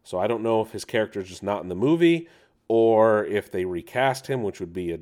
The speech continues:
mistake. Um, but do not expect to hear Nicolas Cage's voice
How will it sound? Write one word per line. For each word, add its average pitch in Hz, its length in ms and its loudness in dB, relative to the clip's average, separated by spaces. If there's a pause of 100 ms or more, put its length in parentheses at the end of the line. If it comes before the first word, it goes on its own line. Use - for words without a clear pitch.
(100)
mistake. 113 600 -4 (340)
Um, 82 380 -10 (320)
but 87 320 -10
do 107 140 -6
not 120 200 2
expect - 500 -4
to 104 60 -12
hear 98 280 -4
Nicolas 92 340 -4
Cage's 90 380 -2
voice 87 440 0